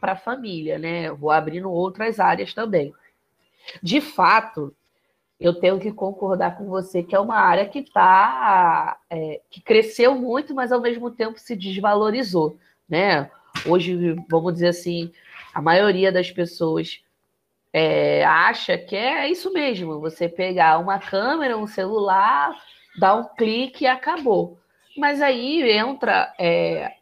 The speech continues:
a criatividade, entra você mostrar o teu diferencial, né?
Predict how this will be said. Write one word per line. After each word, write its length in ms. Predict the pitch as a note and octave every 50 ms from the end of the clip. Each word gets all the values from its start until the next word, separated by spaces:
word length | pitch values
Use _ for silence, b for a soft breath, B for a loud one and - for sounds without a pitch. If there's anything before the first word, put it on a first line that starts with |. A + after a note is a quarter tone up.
| _ b b b b _
a 80 | F3 F3
criatividade, 1000 | - G3 F#3+ G3 G3 G3 G#3 A3+ D4 B3 G#3 F#3 F#3 F#3 F#3+ F3+ E3+ F3 E3+ E3+
entra 360 | F3 F#3+ G#3 G#3 A3+ A3 A3
você 320 | G#3+ G#3 A3+ A3+ - - A3
mostrar 380 | A3+ B3+ B3+ B3 - A#3 A3+
o 80 | A#3 A3+
teu 140 | - B3+ A#3
diferencial, 840 | - - - A#3+ G#3+ G#3+ G#3 - - - - E4 E3 G3+ E3+ - b b b b b b b _
né? 380 | - E3 F3 G3 G3+ F3 D#3 -